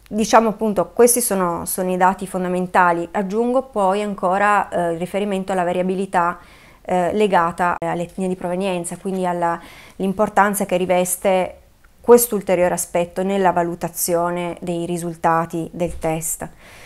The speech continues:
Quindi facendo un riassunto di tutto quanto detto, e non ho citato poi rapporti molto importanti, ad esempio uno dell'Alto Commissariato delle Nazioni Unite per i Rifugiati del marzo duemilaquattordici,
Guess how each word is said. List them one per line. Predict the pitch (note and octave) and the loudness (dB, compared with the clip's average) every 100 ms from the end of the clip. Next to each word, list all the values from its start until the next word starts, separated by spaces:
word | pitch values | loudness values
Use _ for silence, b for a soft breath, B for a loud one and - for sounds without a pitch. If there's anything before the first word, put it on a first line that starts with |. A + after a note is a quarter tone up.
| B - | B 2
Quindi | A#3+ G3+ - | 4 2 -2
facendo | G#3 A3+ C4+ | -2 4 6
un | C4 | 8
riassunto | G#3+ G3 - G#3+ G3 F3+ E3+ | 6 2 2 2 2 0 -2
di | E3+ | -4
tutto | G3 A#3 | -4 -4
quanto | A3 F3+ F3 | 0 0 0
detto, | F3 G3+ G3+ F3+ | 0 0 2 0
e | - F3 E3 | 0 -4 -6
non | - E3+ F#3 | -8 -4 -2
ho | G#3+ | -2
citato | G3 G#3 G#3 F#3+ | 0 2 2 2
poi | F#3+ | 0
rapporti | F3+ - G3 F#3+ F#3+ F3 E3+ | -2 0 0 0 -6 -4 -4
molto | F3 F3+ | -6 -6
importanti, | F#3+ F3+ F3 G#3+ F3+ | -6 -8 -2 -2 0
ad | F3 | -4
esempio | F#3+ F#3 F#3 | -2 -4 -4
uno | F#3+ | -4
dell'Alto | F3 F3 F3 | -4 -4 -4
Commissariato | F3 F3+ F3 F3+ F3+ | -6 -4 -4 -4 -4
delle | F#3 F3 | -4 -4
Nazioni | E3+ E3+ - F#3 | -6 -8 -6 -6
Unite | F3+ F3+ F3+ | -4 -4 -6
per | E3 E3+ | -6 -4
i | |
Rifugiati | E3+ E3+ F3 F#3 F#3+ F3+ | -4 -8 -6 -2 0 -2
del | E3 | -4
marzo | F3 F3+ F#3 | -4 -6 -6
duemilaquattordici, | F3 F3 F3 F3 - A3 A3+ G3+ - | -6 -6 -6 -10 -2 0 0 -4 -8